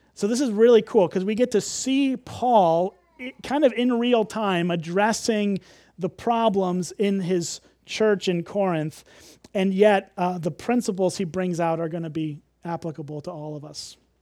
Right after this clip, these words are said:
So, all right, let's go. We're gonna look at six things. We'll try to do that quickly here. Um, it's a bit to take on, but we'll, we'll do our best. All right, number one,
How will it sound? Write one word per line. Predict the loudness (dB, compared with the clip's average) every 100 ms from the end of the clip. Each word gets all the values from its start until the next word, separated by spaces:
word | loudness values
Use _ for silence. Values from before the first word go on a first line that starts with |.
| -8
So, | 0 0 -2 _ _ _ _ _ -18 -2
all | 2
right, | 4 2 -4 _ _ _ -20 -2
let's | 2 2 6
go. | 6 8 6
We're | 4
gonna | 4
look | 2 0
at | -2
six | 2 2 2 0
things. | 2 2 0 -2 -4
We'll | -4
try | -2 0
to | 0
do | 0 0
that | -2 -4
quickly | -4 -2 -2 -2
here. | 0 -2 -4 _ _ _ -8
Um, | -4 -4 -4 -10 _
it's | -16 -10
a | -4
bit | -4 -6 _ _ _
to | -12
take | -12 -4 -2 -2 -4
on, | -4 -6 -6
but | -6
we'll, | -2 -2 -4
we'll | -4 -4
do | -2 -2
our | -2
best. | -6 -10 -14 -20 _ -20 -20 -20 -20 -4
All | 2
right, | 2 2 -4 _ _ -6
number | -2 2 4 4 2 -4
one, | 0 2 0 -2 -8